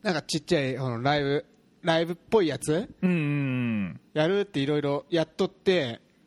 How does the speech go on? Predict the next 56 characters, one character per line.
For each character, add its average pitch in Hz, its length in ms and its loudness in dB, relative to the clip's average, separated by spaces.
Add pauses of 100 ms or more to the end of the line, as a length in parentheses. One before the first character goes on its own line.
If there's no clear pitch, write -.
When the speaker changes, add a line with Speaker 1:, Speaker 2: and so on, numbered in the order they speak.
(200)
Speaker 1:
で、 196 360 0 (100)
先 170 280 -2
輩 170 220 2
と、 165 340 0 (460)
あ 135 120 -6
の、 117 240 -8 (220)
タ 143 140 4
ク - 100 -16
ト？ 143 280 -2 (120)
Speaker 2:
う 175 60 4
ん。 123 340 -2 (300)
Speaker 1:
と 127 340 -2
俺 131 220 0
で、 135 320 0
三 131 200 -6
人 127 120 -4
で、 113 200 -6 (200)
<clears throat> 139 180 -8
よ 160 120 2
く 143 100 -4
や 131 80 0
っ - 20 -4
と - 200 -2
る 151 60 0
ん 135 80 -2
や - 20 -2
け 135 60 -2
ど、 156 220 -2 (200)
次 269 240 2
や 233 120 6
る 214 120 0
か 262 180 2
っ 269 60 -8 (100)
て 185 80 2
い 160 80 4
う 156 60 -2
時 147 240 -2
に、 147 280 -2 (480)
Speaker 2:
は 135 260 2
い。 82 60 -12 (180)
Speaker 1:
ま 180 60 -6
あ、 - 20 -8
タ 302 240 2
ク - 160 -12
ト 220 160 2
は 220 320 0 (140)
パ 190 160 4
ー 202 40 -2
カ 208 100 0
ッ 196 40 0
シ - 160 -6
ョ - 20 -2
ン 131 40 -6
ね、 120 120 -4
た 139 140 0
い-、 135 100 -4